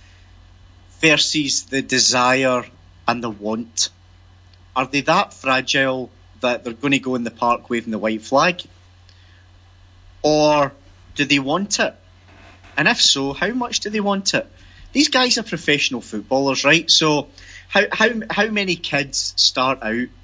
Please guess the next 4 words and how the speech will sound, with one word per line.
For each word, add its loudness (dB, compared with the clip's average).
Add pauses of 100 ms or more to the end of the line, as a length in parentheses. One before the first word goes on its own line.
(1200)
Thousands, 0 (160)
tens 0
of -8
thousands. -4